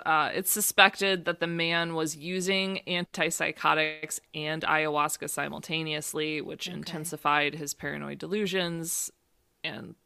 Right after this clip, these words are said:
Speaker 1: led him to murdering this woman.
Speaker 2: Yeah.
Speaker 1: Uh, my favorite murder did an episode on this. It's episode two thirty-eight, Lady Suit.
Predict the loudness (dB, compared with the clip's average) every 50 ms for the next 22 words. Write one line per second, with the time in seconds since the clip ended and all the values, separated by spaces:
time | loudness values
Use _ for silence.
0 | _ -10 -8 -8 -8 -10 -12 -12 -10 -10 -10 -10 -10 -10 -8 -8 -8 -6 -8 -8
1 | -10 -12 -12 -10 -12 -10 -10 -10 -12 -10 -12 -12 -14 -16 -20 -20 -20 -20 -20 -20
2 | -20 -18 -14 -12 -8 -8 -6 -6 -6 -2 4 6 6 6 6 6 4 4 4 2
3 | 0 0 0 0 2 2 4 4 2 2 2 0 -2 -2 0 -2 -2 -2 -2 -2
4 | -2 -2 0 2 2 2 2 2 2 0 -2 -2 -2 -4 -4 -6 -6 -6 -4 -4
5 | -4 -4 -4 -6 -4 -2 0 0 2 2 0 0 -2 -6 -8 -6 -6 -4 -4 -2
6 | -2 -2 -2 -2 -4 -4 -2 -2 0 0 0 -2 -4 -6 -4 -2 -2 -2 -2 -4
7 | -4 -4 -2 -2 -2 -2 -2 -6 -8